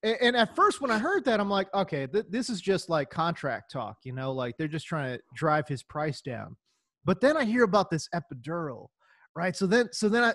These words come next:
my mind just starts going crazy. So I, I start thinking, like, is this a situation where the Saints, they know it's a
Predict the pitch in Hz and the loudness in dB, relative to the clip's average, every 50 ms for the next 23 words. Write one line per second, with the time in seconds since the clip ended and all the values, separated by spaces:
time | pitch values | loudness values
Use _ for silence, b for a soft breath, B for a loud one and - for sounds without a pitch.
0 | - 190 190 190 185 180 180 185 196 208 208 190 139 156 - - 185 165 - - | 0 -2 0 2 2 2 4 4 4 4 2 2 0 -2 -2 0 -2 -2 0 0
1 | 175 156 143 131 - 160 160 175 160 131 147 139 - 190 180 196 208 - 185 247 | -2 -2 -2 -4 -4 -2 0 0 0 0 -2 -4 0 0 0 0 0 0 -2 -4
2 | 226 180 - 220 247 - - 214 185 - 208 196 165 185 160 156 147 135 - _ | -4 -4 -4 -4 -4 -2 -2 -2 -2 -2 -4 -4 -4 -2 -2 -2 -2 -2 -4 _
3 | _ _ _ _ _ _ _ _ _ _ _ _ _ _ _ _ - b b b | _ _ _ _ _ _ _ _ _ _ _ _ _ _ _ _ -20 b b b
4 | b b b b b - 214 202 180 151 147 - 349 349 - 330 240 - - - | b b b b b -4 -2 -2 -2 -2 0 0 0 2 2 0 -2 -2 -2 -4
5 | 269 - - 233 202 175 185 202 233 220 - - 220 202 190 190 160 156 147 - | -4 -4 -4 -6 -6 -4 -2 -2 -2 -2 -2 -2 0 2 2 2 0 0 -4 -6
6 | - - - 202 202 233 233 - - - - - _ _ _ _ _ _ - 143 | -4 -2 0 0 0 -2 -4 -8 -12 -12 -12 -12 _ _ _ _ _ _ -10 0
7 | 131 202 226 247 240 220 202 190 180 175 190 208 214 220 226 226 220 214 _ _ | 2 2 2 2 2 0 0 0 0 2 4 6 6 6 4 2 -2 -6 _ _
8 | _ _ _ _ _ _ _ _ _ _ _ _ _ _ - 202 180 - 185 147 | _ _ _ _ _ _ _ _ _ _ _ _ _ _ 0 0 2 2 0 0